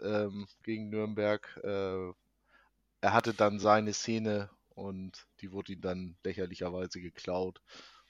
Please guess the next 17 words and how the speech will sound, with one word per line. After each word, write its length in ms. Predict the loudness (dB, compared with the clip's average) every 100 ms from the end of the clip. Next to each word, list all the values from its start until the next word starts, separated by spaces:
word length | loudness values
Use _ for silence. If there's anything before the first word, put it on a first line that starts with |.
| -14
Und 280 | -10 -10 -10 -14 -18 _ -8
mehr 140 | -6
muss 220 | -4 -6
man 100 | -6
dazu 240 | -6 -6 -8
nicht 180 | -12 -6
sagen. 360 | -2 -2 -4 -16 -18
Also 300 | -12 -10 -10 -14 -14 -16 -16
ich 80 | -4
bin 120 | 2
mir 120 | 2
sicher, 260 | 2 2 4
er 160 | 4
wird 160 | 0 0
am 160 | -2 -2
Ende 280 | -4 -4
wieder 320 | -4 0 0